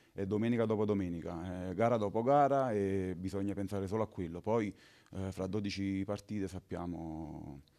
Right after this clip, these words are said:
quello che sarà, cercando di fare, dobbiamo fare il massimo per noi stessi, per questa società che sta facendo tanti sacrifici, ha fatto tanti sacrifici con a capo il presidente Taglialatela, ehm, per tutte le persone che ci seguono,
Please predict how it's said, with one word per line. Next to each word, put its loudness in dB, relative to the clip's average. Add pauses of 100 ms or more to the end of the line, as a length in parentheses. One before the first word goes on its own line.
(140)
quello -8
che -10
sarà, -4
cercando -4
di 0
fare, -2
dobbiamo 0
fare -6 (240)
il 0
massimo -2
per -6
noi -2
stessi, -6
per -6
questa -10
società -6
che -6
sta -6
facendo -4
tanti -2
sacrifici, -6
ha -6
fatto -6
tanti -4
sacrifici -6
con -6 (360)
a -2
capo -2
il -8
presidente -6
Taglialatela, -2 (480)
ehm, -2
per -6
tutte -2
le 0
persone -2
che -6
ci -10
seguono, -4